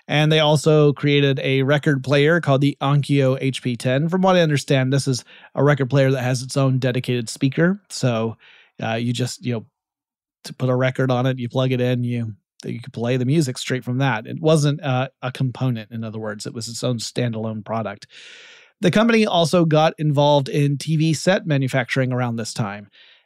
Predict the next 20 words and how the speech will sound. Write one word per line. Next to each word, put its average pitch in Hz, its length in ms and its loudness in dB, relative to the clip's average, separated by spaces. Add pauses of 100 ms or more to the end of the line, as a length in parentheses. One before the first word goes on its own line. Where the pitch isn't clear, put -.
Uh, 135 260 -2
also, 190 480 4 (280)
in 151 200 2
nineteen 151 320 2
fifty-five, 139 520 2
the 156 80 4
company 151 520 0
settled 151 520 2
on 139 280 2
a 151 180 2
logo, 147 640 4 (240)
just 127 260 -2
shy 135 500 0
of 143 160 0
a 131 80 2
decade 135 480 0
of 139 140 -4
the 139 80 2
company's 131 400 -4
founding. 147 500 0